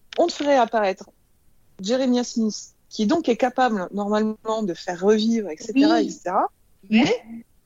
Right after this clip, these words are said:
Speaker 1: tout de suite après, on te dit, eh ben, s'il se passe un truc, ce sera pas lui, les gars.
Speaker 2: Ouais, eh ben,
Speaker 1: Et donc,
Speaker 2: tu vois,
Speaker 1: ça te laisse
Speaker 2: tu vois,
Speaker 1: dans une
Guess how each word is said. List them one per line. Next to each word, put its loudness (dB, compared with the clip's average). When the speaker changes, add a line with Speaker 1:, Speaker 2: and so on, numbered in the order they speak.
Speaker 1:
tout 4
de 0
suite -2
après, 0
on 0
te -4
dit, 2
eh 2
ben, 2
s'il -6
se -14
passe -4
un -2
truc, -6
ce -8
sera -2
pas -2
lui, 0
les -2
gars. 0
Speaker 2:
Ouais, 4
eh 0
ben, 2
Speaker 1:
Et 2
donc, -6
Speaker 2:
tu -14
vois, 0
Speaker 1:
ça 2
te -6
laisse 0
Speaker 2:
tu -8
vois, 2
Speaker 1:
dans -6
une -12